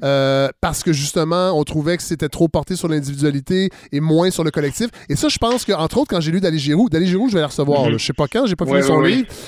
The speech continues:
Speaker 1: Mais moi, je, j'ai hâte de voir comment elle va concilier ça.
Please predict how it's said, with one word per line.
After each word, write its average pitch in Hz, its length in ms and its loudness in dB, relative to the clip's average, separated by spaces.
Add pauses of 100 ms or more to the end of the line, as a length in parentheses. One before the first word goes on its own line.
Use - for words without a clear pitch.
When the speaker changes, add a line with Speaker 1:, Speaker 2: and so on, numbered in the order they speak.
(200)
Speaker 1:
Mais 165 180 2
moi, 185 180 4
je, 240 120 0 (220)
j'ai 156 140 0
hâte 254 180 2
de 190 60 2
voir 180 300 -2
comment 170 280 -2
elle 175 140 2
va 170 380 2 (120)
concilier 180 520 0
ça. 208 240 -2